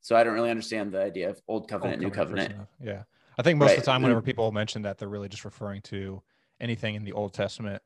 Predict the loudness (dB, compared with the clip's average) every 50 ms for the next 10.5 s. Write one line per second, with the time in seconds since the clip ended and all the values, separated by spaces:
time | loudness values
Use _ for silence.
0 | _ _ -14 -14 -12 -12 -14 -16 -14 _ -14 -14 -12 -12 -12 -14 -14 -14 -14 -12
1 | -12 -12 -12 -12 -14 -16 -14 -14 -14 -14 -14 -16 _ _ _ _ _ _ _ _
2 | _ _ _ _ _ -12 -12 -4 4 6 6 6 6 4 0 -8 _ _ _ _
3 | _ _ _ _ _ -20 -20 -20 -20 -20 _ _ _ 4 6 6 6 4 0 -6
4 | _ _ _ _ _ _ _ _ _ _ _ _ _ _ _ _ _ _ _ _
5 | _ _ _ _ _ _ -4 -2 2 4 4 4 4 2 2 2 2 2 2 0
6 | 2 2 2 0 0 0 0 2 2 0 0 -2 -8 _ _ _ _ _ _ _
7 | _ _ _ _ _ _ _ _ _ _ _ _ _ -2 0 0 0 0 2 2
8 | 4 4 4 4 2 0 0 0 -2 -4 -4 -4 -4 -4 -4 -4 -4 -4 -6 -8
9 | -10 _ 0 2 2 2 2 0 -6 _ _ _ _ _ _ _ _ -8 -6 -6
10 | -4 -4 -6 -6 -8 -10 -14 -18 _